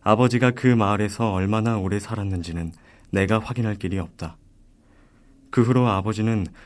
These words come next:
워싱턴 카운티의 슬라이버로 근처에 위치한 그랜빌로 이사해서 그곳에서 몇 년간 과거 주인의 친척인 클라크 노섭의 농장에서 일하셨다.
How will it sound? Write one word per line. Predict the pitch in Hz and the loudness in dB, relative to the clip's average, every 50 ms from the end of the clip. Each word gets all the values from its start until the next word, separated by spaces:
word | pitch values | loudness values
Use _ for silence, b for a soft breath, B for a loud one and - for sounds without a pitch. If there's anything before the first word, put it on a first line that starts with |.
| B B | B B
워싱턴 | B 104 110 110 - 131 123 127 131 135 131 127 | B 2 2 2 2 0 0 2 2 0 0 0
카운티의 | 127 123 123 120 120 113 110 117 120 123 120 | -2 -2 0 0 0 0 0 0 0 0 0
슬라이버로 | - - 151 147 143 139 131 113 110 104 107 107 104 | -2 -2 -2 0 2 2 2 0 0 -2 -2 -4 -4
근처에 | - 107 101 95 92 - 104 98 98 98 87 | -4 -2 -2 -2 -2 -4 -4 -2 -2 -2 -2
위치한 | 87 87 85 - - 87 92 95 95 95 B B B B | -4 -6 -8 -8 -6 -6 -4 -6 -6 -8 B B B B
그랜빌로 | - 120 110 110 110 104 107 104 101 104 107 | -2 0 2 2 2 0 0 -2 -2 -2 -2
이사해서 | 104 90 90 90 87 - 95 87 87 82 - - 85 82 - - - b b b b b b b b b b b | -2 -4 -4 -6 -6 -6 -6 -6 -6 -8 -8 -8 -8 -10 -10 -16 -20 b b b b b b b b b b b
그곳에서 | - 127 113 127 113 123 123 120 127 | 2 4 4 4 4 2 0 0 2
몇 | 120 107 104 107 | 0 2 2 2
년간 | 107 113 110 110 101 113 113 110 92 82 - B B B B B B B | 0 0 0 0 -2 -2 -2 -2 -2 -4 -8 B B B B B B B
과거 | B - 110 113 113 131 131 | B 2 4 4 4 4 2
주인의 | 127 - - 120 120 120 127 127 | 0 0 2 4 4 6 4 4
친척인 | 127 - - 131 117 - 123 113 113 123 117 101 87 - | 2 0 0 0 0 0 -2 -2 0 0 0 -2 -4 -4
클라크 | - - 160 151 151 143 143 - | -4 -2 0 0 0 0 0 0
노섭의 | 151 139 117 107 101 104 110 98 110 107 107 | 2 2 2 2 0 -2 -2 -2 0 0 0
농장에서 | 98 90 92 87 87 90 87 90 85 - 104 | 0 0 -2 -2 -2 -2 -2 -2 -4 -4 -4
일하셨다. | 101 90 92 90 87 85 - 85 82 - - 85 82 | -4 -2 -2 -4 -4 -6 -8 -10 -12 -12 -12 -12 -12